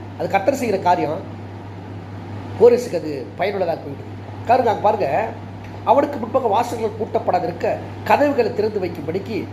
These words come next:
அவனை பார்த்து அவனது க-, வலது கையை பிடித்து அவனுக்கு சொல்லுகிறதாவது," <clears throat> அவன் வலது கையை பிடிக்கிறான். பிடித்து,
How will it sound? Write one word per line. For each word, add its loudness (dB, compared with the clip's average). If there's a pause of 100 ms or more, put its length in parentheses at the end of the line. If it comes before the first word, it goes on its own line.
அவனை 4
பார்த்து 4
அவனது 2
க-, 0
வலது 2
கையை 4
பிடித்து -4 (2500)
அவனுக்கு 2 (460)
சொல்லுகிறதாவது," 4 (160)
<clears throat> -2
அவன் -2
வலது 4
கையை 0
பிடிக்கிறான். -4 (880)
பிடித்து, 4